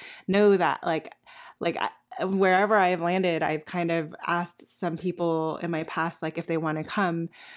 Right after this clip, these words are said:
So thankfully I've had, you know, Willie has followed me, I think, through, like, four different employers by now, five, if you count the transition from Salesforce to, uh,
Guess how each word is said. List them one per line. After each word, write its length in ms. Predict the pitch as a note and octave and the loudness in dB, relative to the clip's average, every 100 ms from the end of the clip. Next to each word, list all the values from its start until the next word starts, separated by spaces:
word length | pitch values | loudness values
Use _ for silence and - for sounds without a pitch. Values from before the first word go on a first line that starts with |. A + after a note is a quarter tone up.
| - | -16
So 440 | - F3+ E3+ E3+ - | -2 0 2 2 2
thankfully 580 | G3 G3 G3 F3+ E3+ | 0 2 2 4 2
I've 200 | D3 D#3+ | 2 0
had, 400 | F3 D#3+ D#3 D#3 - | -2 -2 -2 -4 -4
you 120 | E3+ | -2
know, 140 | D#3+ | -2
Willie 380 | D#3+ F3 F3+ F3 | 0 2 2 2
has 240 | E3 D#3 - | 0 -6 -4
followed 380 | D#3+ D#3+ D#3+ | -4 -2 -2
me, 340 | D#3+ D#3 D#3 - _ _ _ _ - | -2 -2 -4 -8 _ _ _ _ -10
I 60 | F3 | -4
think, 280 | F3+ F3 - - - | -2 -4 -6 -18 -16
through, 320 | - F3 E3 | -4 0 0
like, 320 | D#3+ D#3 - | 0 -4 -10
four 360 | - - F3+ F3 | -20 -8 -2 0
different 320 | E3 F#3 D#3+ | -2 -2 -4
employers 720 | E3 - F3 G#3 B3 C4 - _ - _ - _ - | -4 -4 -2 -2 -2 -6 -14 _ -20 _ -20 _ -4
by 140 | A#3+ | -2
now, 300 | B3+ B3+ C4+ | 0 0 0
five, 440 | - - E3+ G#3 A#3 | -2 -2 0 0 0
if 120 | A#3+ | -2
you 80 | G#3 | -2
count 260 | A#3+ A3+ | 0 -2
the 60 | A#3+ | -2
transition 580 | B3+ A#3 A#3 A#3+ A#3 B3 | 0 0 0 -2 -2 0
from 180 | B3 | -2
Salesforce 640 | B3 A3 A3 - A3+ A#3+ - | 0 -2 -4 -4 -6 -6 -8
to, 260 | A#3 G3+ - _ _ | -6 -6 -8 _ _
uh, 340 | G3 F#3 - | -6 -6 -6